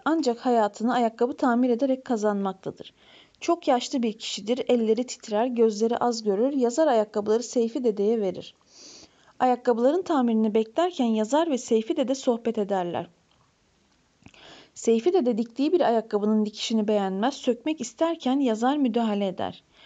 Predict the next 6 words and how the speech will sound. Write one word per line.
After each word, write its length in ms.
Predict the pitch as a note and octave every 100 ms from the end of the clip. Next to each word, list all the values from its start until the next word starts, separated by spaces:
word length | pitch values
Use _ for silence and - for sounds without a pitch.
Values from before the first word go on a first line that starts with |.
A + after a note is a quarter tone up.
| - - -
Ayakkabıdaki 680 | B3 A#3 A#3 A3+ A#3 A#3 -
çok 200 | F#4+ F#4
küçük 360 | - C#4+ -
bir 240 | A3+ A#3 -
hata, 520 | - A3+ A#3+ A#3+ A3 - -
hatadır. 640 | A#3+ A#3+ A#3 F#3 - -